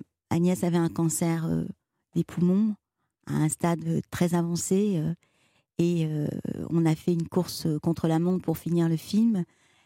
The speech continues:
et pour emmener, euh, toute l'équipe à Berlin. Et on a fêté le film à Berlin. Et j'ai invité, euh,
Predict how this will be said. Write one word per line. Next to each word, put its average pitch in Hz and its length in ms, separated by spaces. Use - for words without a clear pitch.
et 170 100
pour 185 300
emmener, 180 480
euh, 165 180
toute - 160
l'équipe - 360
à - 60
Berlin. 165 440
Et 202 100
on 180 140
a 170 220
fêté 190 600
le 165 100
film 196 260
à 165 80
Berlin. 160 520
Et 165 100
j'ai 156 180
invité, 175 560
euh, 160 140